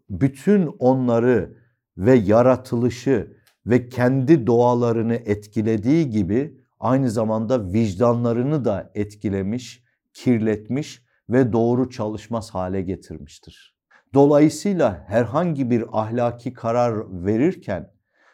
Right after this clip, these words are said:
sadece vicdanlarımıza güvenerek karar alamayız.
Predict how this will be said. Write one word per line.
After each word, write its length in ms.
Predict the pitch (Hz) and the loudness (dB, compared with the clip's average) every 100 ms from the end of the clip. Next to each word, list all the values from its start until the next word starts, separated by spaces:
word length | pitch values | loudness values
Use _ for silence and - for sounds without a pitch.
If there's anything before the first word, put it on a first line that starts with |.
| - | -16
sadece 760 | - 135 151 147 131 123 90 | 0 4 4 2 0 -2 -2
vicdanlarımıza 920 | 101 113 101 127 127 127 127 127 135 | -2 -2 0 -2 -2 -2 -2 -4 -4
güvenerek 640 | 127 107 117 123 135 127 123 | -4 -4 -2 -4 -4 -6 -6
karar 300 | 120 120 123 | -4 -2 0
alamayız. 720 | 117 135 143 87 76 - - | 0 -2 -4 -8 -12 -20 -20